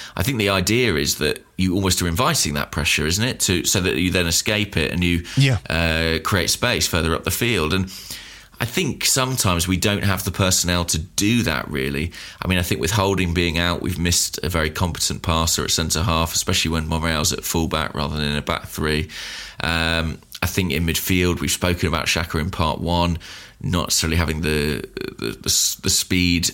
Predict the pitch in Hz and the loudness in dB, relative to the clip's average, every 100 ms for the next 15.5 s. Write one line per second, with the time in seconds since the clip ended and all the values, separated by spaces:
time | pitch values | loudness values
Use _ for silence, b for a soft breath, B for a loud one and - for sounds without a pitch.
0 | - 80 - - - - - - 104 - | -2 -4 -4 -8 -8 -8 -10 -4 -2 0
1 | - 62 71 78 - - 95 95 - 85 | -2 0 0 0 -2 0 0 0 0 0
2 | 85 82 82 - 139 120 92 85 80 80 | 2 0 0 4 6 6 6 4 4 2
3 | - - 82 80 78 76 - - 80 80 | 0 0 0 0 0 -4 -6 -2 0 0
4 | 76 87 - 107 104 110 90 - 80 87 | 0 0 0 0 0 0 0 0 0 0
5 | - B B B 113 - 151 165 92 104 | -2 B B B -2 0 0 -2 0 2
6 | 107 120 92 90 - - 82 - - 80 | 2 2 0 0 0 0 -2 -2 -4 -6
7 | - - - - 76 85 82 - 90 82 | -8 -14 -6 -2 0 0 0 0 0 2
8 | 78 110 113 123 85 58 58 - 87 107 | 0 0 0 0 0 0 -2 -2 0 2
9 | 98 - 87 90 90 87 - B B B | 0 2 2 2 4 2 0 B B B
10 | B B - - - - 92 90 78 82 | B B -4 -4 -2 2 2 4 2 0
11 | - - 90 95 - 80 71 - 80 - | -2 0 0 0 0 0 0 0 -2 -2
12 | - _ - 95 101 - 80 53 - 64 | -10 _ -6 -2 0 0 0 -2 -2 -4
13 | - 90 - B B 90 104 - 127 120 | 0 -2 -2 B B 0 2 2 0 2
14 | 113 101 101 95 95 101 104 101 87 92 | 2 2 2 2 2 2 2 2 2 2
15 | 87 87 87 85 82 | 4 4 4 2 0